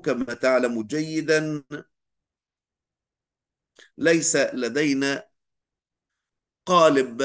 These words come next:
أو نموذج خاص لمشروعات البناء والتشييد. نحن لسنا خبراء في الهندسة والبناء والتشييد،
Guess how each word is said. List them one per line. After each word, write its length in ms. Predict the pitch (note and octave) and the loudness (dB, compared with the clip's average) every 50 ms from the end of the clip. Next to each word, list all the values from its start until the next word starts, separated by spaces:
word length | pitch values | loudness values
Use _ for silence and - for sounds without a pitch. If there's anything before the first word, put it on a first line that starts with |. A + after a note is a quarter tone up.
| C3+ - - - _ - | -2 -2 -4 -8 _ -4
أو 140 | - C#3 C3 | -2 0 0
نموذج 840 | C3 C3+ C3+ C#3 D#3 E3 D#3 C#3 B2 C3 B2+ A#2 G2+ F2 A#2 B2+ - - _ _ - | 0 0 0 0 0 0 0 0 0 0 -2 -2 -2 -6 -6 -6 -6 -8 _ _ -10
خاص 380 | - - D#3 D#3 D3+ - - E3+ | -2 0 2 2 2 0 0 2
لمشروعات 920 | D#3+ D3+ - D3 C#3 C#3 C3+ C3+ - - C3 C3 C#3 D3+ D3+ D3+ D3+ - D#3 D#3 C#3+ - - - | 2 2 2 0 -2 -2 -2 -2 -4 -4 -4 -4 -2 0 0 0 -2 -4 -6 -8 -8 -6 -4 -2
البناء 720 | D#3 D#3 D#3 D3 C3+ C#3 C3+ C3 C#3+ C#3+ C#3+ - C#3+ C#3 C3 | -2 -2 -2 -2 -4 -4 -4 -2 -2 -4 -4 -2 -2 -2 -2
والتشييد. 1120 | A#2+ A2+ A#2 C#3+ E3 - _ _ - D3+ C#3 - - - D3 C3 A#2 A2 F#2+ F2+ F2+ - _ _ _ _ _ _ - | -2 -4 -4 -4 -4 -6 _ _ -8 -6 -6 -6 -6 -6 -6 -6 -6 -6 -8 -10 -18 -20 _ _ _ _ _ _ -12
نحن 540 | - B2+ C#3 C#3 - - D3+ D3+ D3 C3 - B2+ | -6 -4 -4 -4 -4 -4 -2 -2 -2 -2 -4 -2
لسنا 680 | B2+ C3+ C#3+ D3 D3 - D3 D3+ D#3+ E3 F3 - - - | 0 0 0 0 0 -2 -4 -2 -2 -2 -2 -4 -8 -12
خبراء 720 | - - - C#3+ C3 B2+ B2+ C3 D3 D#3 D#3+ D#3+ D#3 - - _ _ _ _ | -10 -4 -4 -2 0 2 2 4 4 4 4 4 2 0 -8 _ _ _ _
في 300 | _ - C#3+ C3+ - - | _ -2 -2 -2 0 -2
الهندسة 680 | C3+ C3 C3 C3+ D3+ D3 C#3+ C#3 C#3+ C#3 - D3+ C3+ - C3+ | -2 -2 0 2 0 0 0 -2 -2 -2 -2 -4 -6 -4 -4
والبناء 640 | C3 B2 B2+ C3 C3 B2 C3+ C3+ D3+ D3+ C#3 - | -4 -2 -2 -2 -2 -2 -4 -2 -2 -2 -2 -2
والتشييد، 840 | C#3 C3 B2+ B2+ - C3+ C3 - C#3 C3+ C3+ C#3 C3 B2+ C3 C#3+ A2+ | -2 -2 -2 -4 -4 -6 -6 -4 -4 -2 -2 -2 -2 -2 -4 -4 -4